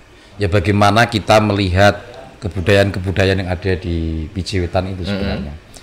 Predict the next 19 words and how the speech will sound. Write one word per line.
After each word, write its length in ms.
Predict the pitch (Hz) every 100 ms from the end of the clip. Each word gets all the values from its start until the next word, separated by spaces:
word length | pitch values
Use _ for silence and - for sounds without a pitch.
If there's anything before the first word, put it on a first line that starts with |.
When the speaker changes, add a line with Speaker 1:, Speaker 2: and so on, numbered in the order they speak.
| - - - - -
Speaker 1:
Ternyata 500 | 98 90 92 87 113 123
ketika 280 | - 92 101
kita 360 | 95 87 95 92 90 87 85 85 - -
ngulik 420 | 104 101 104 113
ke 100 | -
dalam, 500 | - 92 82 87 113 131 - - - -
Speaker 2:
Mm-hmm. 260 | 90 98 113 -
Speaker 1:
kita 180 | 101 123
justru 380 | 135 95 - 123
meli-, 320 | 127 113 107
eh, 320 | 110 98 101 98
mendapatkan 680 | 98 92 87 90 - 104 104
sesuatu 840 | 101 98 104 95 90 - 110 110
yang 240 | 110 92 85 82 82
mungkin 420 | 90 87 110 104 98 - - - -
tidak 320 | - 107 101
ternilai 480 | 104 101 113 113 85
gitu. 220 | 78 76
Speaker 2:
Mm-hmm. 400 | 78 - 98 92